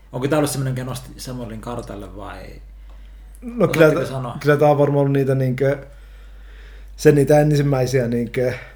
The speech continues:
Speaker 2: oikeesti isoja rooleja, et sit se, niinkö, sehän nousi pinnalle tosi vanhana, et se oli varmaan kuin nelikymppinen, et se oli kahdeksankymmentäluvulla pahassa huumekoukuissa ja, niinkö,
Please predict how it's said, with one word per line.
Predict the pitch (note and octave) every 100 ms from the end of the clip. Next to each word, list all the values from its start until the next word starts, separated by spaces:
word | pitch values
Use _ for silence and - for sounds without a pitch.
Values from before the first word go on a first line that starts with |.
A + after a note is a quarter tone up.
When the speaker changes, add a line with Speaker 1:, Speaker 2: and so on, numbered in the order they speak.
| -
Speaker 2:
oikeesti | - D3 C#3+ C#3 C3 C3+ - - - -
isoja | D3+ C#3+ C3+ B2+
rooleja, | B2+ B2 A2+ A2
et | A2
sit | - -
se, | C3 C3 - - - B3 A3
niinkö, | D#3 B2+ B2 C#3
sehän | C#3 D#3 D3 D#3+
nousi | F#3+ D#3+ C#3+ C#3+
pinnalle | D3 C#3 C3 A#2
tosi | - B2+ C3 C3 C3 - - - - E3
vanhana, | C#3+ C3+ B2 B2+ A#2
et | G#2
se | -
oli | B2+
varmaan | B2 C3 C3
kuin | C3
nelikymppinen, | C3 C3 B2+ B2 A#2+ G#2 A2 G#2+
et |
se | -
oli | B2 C3+ -
kahdeksankymmentäluvulla | D3 D3 C3+ C3 B2+ A#2+ B2 B2+ -
pahassa | - B2+ C3 C3
huumekoukuissa | A#2+ C3 B2+ A#2+ A#2+ B2 A#2 A2 A#2 G2+ B2
ja, | A2
niinkö, | G#2+ A2 G#2+ A2+